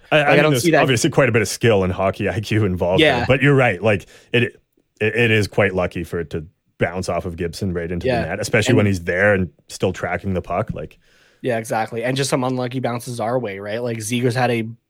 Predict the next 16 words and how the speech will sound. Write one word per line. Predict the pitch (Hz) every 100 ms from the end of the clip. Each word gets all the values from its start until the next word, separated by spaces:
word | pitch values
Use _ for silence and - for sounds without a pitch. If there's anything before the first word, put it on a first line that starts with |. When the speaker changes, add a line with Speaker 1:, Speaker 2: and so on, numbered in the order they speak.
| -
Speaker 2:
perfect | - 135 135 143 123
opportunity | 123 123 131 131 120 120
on | 113
a |
rebound | 110 117 120 110 113 110 _ - -
in | 131
the |
second | 123 120 113
period | 127 127 135
there | 139 147 143
that | 127 117
just, | 123 - - - _ -
you | 110
know, |
bouncing | 117 120 123 131 120
puck | 147 135 -